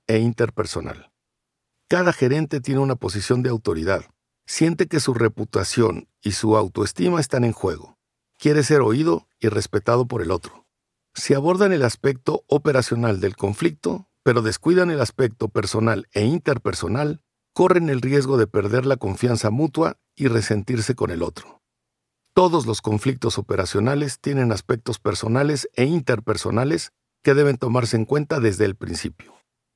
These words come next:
A continuación, indicaré los pasos a seguir para resolver un conflicto personal o interpersonal.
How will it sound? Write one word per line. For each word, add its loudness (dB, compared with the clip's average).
A -2
continuación, 0
indicaré 2
los 0
pasos -2
a -2
seguir -2
para 0
resolver 2
un 0
conflicto -2
personal -2
o 4
interpersonal. -4